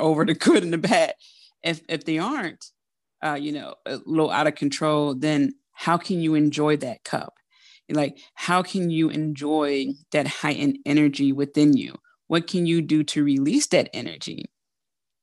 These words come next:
Okay. And you can start with the, the Samhain invocation that I talked about in the blog post. Uh, so you can go ahead to the, the, uh, the blog to check that out,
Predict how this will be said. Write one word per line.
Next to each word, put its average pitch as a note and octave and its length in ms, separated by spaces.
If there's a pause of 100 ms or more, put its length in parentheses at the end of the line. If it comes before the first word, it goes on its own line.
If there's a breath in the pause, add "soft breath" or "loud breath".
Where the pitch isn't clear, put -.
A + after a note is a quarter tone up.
(180)
Okay. C#3+ 440 (340 loud breath)
And D#3 120
you D#3 80
can D#3 140
start D3+ 360
with D3+ 200
the, C#3+ 180
the D3+ 100
Samhain D3 640
invocation D3 680
that E3 100
I D3+ 120
talked D3 280
about D3+ 260
in C#3+ 120
the C#3+ 80
blog C#3+ 380
post. E3+ 440 (440 soft breath)
Uh, D3 180
so C#3+ 220
you C#3 160
can C#3 100
go D3 120
ahead C#3+ 240
to C#3+ 100
the, C3+ 260
the, C#3 200
uh, A#2+ 300 (520)
the D3 100
blog D3 360
to C#3+ 80
check C#3 240
that D3 140
out, D3+ 260